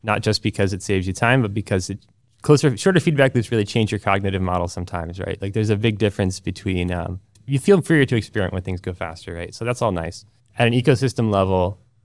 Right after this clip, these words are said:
I think it's just an example of us being able to focus our attention on the stuff that's unique about our project and not on things that don't have to be unique, right? We don't need a bespoke build system. We used to, because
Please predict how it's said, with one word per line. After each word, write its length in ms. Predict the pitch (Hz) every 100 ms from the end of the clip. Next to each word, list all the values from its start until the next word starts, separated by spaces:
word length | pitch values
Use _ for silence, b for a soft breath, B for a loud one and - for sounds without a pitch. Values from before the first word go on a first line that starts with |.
| _
I 60 | 101
think 180 | 120
it's 120 | 110 -
just 200 | 110 -
an 80 |
example 560 | 98 92 101 101 95 101
of 160 | 95 95
us 180 | 95
being 280 | - 98 92
able 300 | 92 92 95
to 560 | 92 - 90 87 87 -
focus 440 | - 127 117 131
our 100 | 127
attention 400 | 107 - 104 107
on 120 | 101 95
the 60 |
stuff 260 | 92 98 92
that's 180 | 92 -
unique 220 | 95 92
about 200 | 95 92
our 120 | 92
project 460 | 101 131 139 160 -
and 280 | 95 92 92
not 260 | 90 92
on 140 | 95 90
things 240 | 95 90
that 160 | - 90
don't 180 | 98 -
have 200 | 104 101
to 80 |
be 80 | 90
unique, 380 | 85 82 82 -
right? 140 | 92 95
We 100 | 98
don't 320 | 104 92 90
need 220 | 98 95
a 20 | 87
bespoke 460 | 90 - 95 90
build 220 | 90 90
system. 420 | - 107 - 123 123 b b
We 120 | 110
used 280 | 110 170 -
to, 240 | 101 107 147
because 600 | 127 117 113 92 -